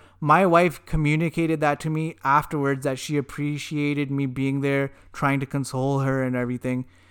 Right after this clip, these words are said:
It's definitely easier to get through difficult times with someone rather than on your own. And when the professionals come to do their job, just get out of their way and let them do it.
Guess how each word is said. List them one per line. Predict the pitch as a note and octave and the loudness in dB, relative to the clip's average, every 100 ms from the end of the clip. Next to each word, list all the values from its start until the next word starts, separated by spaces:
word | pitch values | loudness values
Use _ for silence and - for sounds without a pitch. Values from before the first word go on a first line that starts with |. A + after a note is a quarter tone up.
| - - | -20 -10
It's | E3+ C3+ | -8 -8
definitely | C3+ F3+ F#3+ G#3 G#3 G3 F3+ - | -2 2 2 2 -4 -2 -6 -6
easier | D3+ E3 F3+ E3+ | -4 -2 0 0
to | D#3+ | 0
get | C3+ D3+ D3 | 0 0 -2
through | D3 | -6
difficult | C3 C3+ D3+ D3+ D3 | -4 -6 -6 -4 -4
times | D3 C#3+ C#3+ | -2 -2 -2
with | B2 C#3 C3+ | -2 -2 -2
someone | C3+ B2+ B2+ B2+ B2 A#2+ | -4 -2 0 -2 -4 -2
rather | B2 B2+ C3+ | 0 0 0
than | B2+ A#2 | -2 -2
on | A#2 A#2 | -2 -2
your | A2 | -4
own. | A2+ G#2+ - _ _ _ - | -6 -8 -12 _ _ _ -4
And | D#3+ | 0
when | F#3+ | 2
the | F#3+ | 2
professionals | - F3 G3 G3 A3 A3+ F#3 | 0 0 2 2 2 2 2
come | - F3+ F#3 | 0 0 0
to | E3+ | -2
do | C#3 E3+ | -2 0
their | F3 D3+ | 2 2
job, | C3+ C3+ D3+ D3 | 4 4 4 0
just | D3 | -4
get | C#3+ E3+ | 0 4
out | E3+ F3 | 6 4
of | E3+ | 2
their | D#3+ D3+ | 2 2
way | C3 C3+ C#3 | 4 2 2
and | C3 | 0
let | B2+ B2+ | -2 -4
them | A#2+ A2+ | -6 -6
do | A#2 | -6
it. | A2 | -8